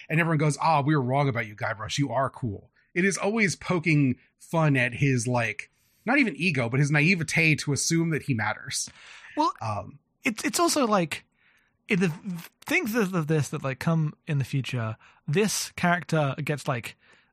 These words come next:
Speaker 2: blended with the Han Solo wants to be cool type guy.
Speaker 1: Yes.
Speaker 2: Um, and there's a little bit of that here, but in an interesting way in that, like, you can tell that is the self-image that Guybrush has of a pirate.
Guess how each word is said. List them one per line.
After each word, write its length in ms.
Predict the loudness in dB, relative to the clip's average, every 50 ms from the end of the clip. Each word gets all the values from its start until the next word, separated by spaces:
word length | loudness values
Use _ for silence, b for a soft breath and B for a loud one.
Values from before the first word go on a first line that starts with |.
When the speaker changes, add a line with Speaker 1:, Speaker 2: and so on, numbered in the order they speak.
| b _
Speaker 2:
blended 480 | -2 0 2 4 4 4 4 4 4 4
with 240 | 2 2 2 -2 -6 -12
the 320 | -10 -4 -2 0 0 0 0
Han 220 | 0 0 0 0 0
Solo 520 | 0 0 0 0 0 0 0 0 0 0
wants 300 | 0 0 -2 -4 -6 -10 -6
to 80 | -4
be 140 | -4 -4 -4
cool 360 | -2 -2 0 0 0 -2 -4 -6
type 260 | -4 -4 -4 -4 -2
guy. 340 | -2 0 2 2 2 0 0 0
Speaker 1:
Yes. 520 | 0 -2 -2 -2 -6 -6 -6 -6 -6 -4 0
Speaker 2:
Um, 400 | 0 2 2 2 0 -2 -4 -6 -8 _ _ _ _ -14 -2 0
and 80 | 2 2
there's 100 | 2 2
a 40 |
little 200 | 0 0 0 0
bit 100 | 0 0
of 100 | -2 0
that 120 | -2 -2 -2
here, 160 | 0 -2 0
but 100 | 0 2
in 80 | 2 2
an 100 | 2 2
interesting 420 | 2 0 0 0 0 0 0 2
way 160 | 4 4 4
in 80 | 4 2
that, 100 | 0 2
like, 240 | 0 0 0 -2 b b b b b b b b b b
you 160 | 6 6 6
can 140 | 6 4 2
tell 420 | 4 4 4 4 4 2 0 -2 -6 0
that 180 | 2 4 4
is 140 | 4 2 0
the 100 | 0 -2 -2
self-image 680 | -2 0 2 2 0 0 -2 -4 -2 0 0 -2 -2
that 160 | -6 -10 -2
Guybrush 340 | 2 2 4 4 2 0 -2
has 240 | 0 0 0 0 -2
of 60 | -4 -8
a 40 |
pirate. 640 | -8 -6 -6 -4 -4 -4 -6 -8 -10 -12 -12 -12